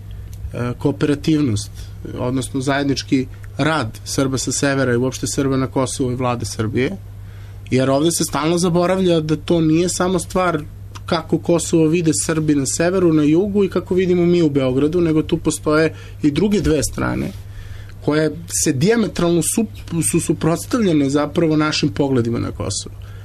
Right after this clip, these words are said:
I ovaj sporazum je bio način na koji smo mi po prvi puta nešto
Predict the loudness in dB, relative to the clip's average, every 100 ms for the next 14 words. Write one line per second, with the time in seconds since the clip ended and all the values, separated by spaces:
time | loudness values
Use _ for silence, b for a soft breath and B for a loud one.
0 | 0 2 2 0 0 2 2 2 2 2
1 | 2 2 2 0 -2 0 0 0 2 0
2 | 2 2 2 0 -2 -2 0 0 0 0
3 | 0 -2 -4 -6 -12 B B B -4 0
4 | 2 0 -2 -2